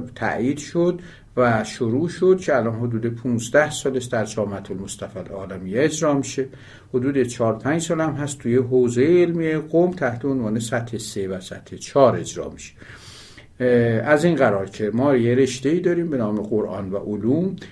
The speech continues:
با ده گرایش، قرآن و تربیت، قرآن و سیاست، قرآن و اقتصاد، قرآن و مدیریت،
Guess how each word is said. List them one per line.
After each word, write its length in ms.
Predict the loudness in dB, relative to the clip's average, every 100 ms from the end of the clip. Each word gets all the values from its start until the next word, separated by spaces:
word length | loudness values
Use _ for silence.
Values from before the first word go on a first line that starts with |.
| -4
با 100 | 0
ده 340 | 4 6 4 0
گرایش، 600 | -2 -2 -4 -8 -12 -20 -20 -20 -12 2
قرآن 500 | 4 4 4 0 2
و 220 | 2 0
تربیت، 600 | -2 -4 -4 -6 -8 -8 -14 -6
قرآن 440 | -4 -4 -6 -4 -2
و 280 | -2 -2 -4 -10 -14
سیاست، 680 | -10 -6 -6 -6 -10 -10 -14 -10
قرآن 440 | -8 -8 -6 -6
و 60 | -4
اقتصاد، 920 | -6 -6 -10 -10 -10 -10 -10 -14 -12
قرآن 420 | -10 -10 -10 -10
و 180 | -8 -6
مدیریت، 720 | -4 -6 -8 -10 -8 -10 -10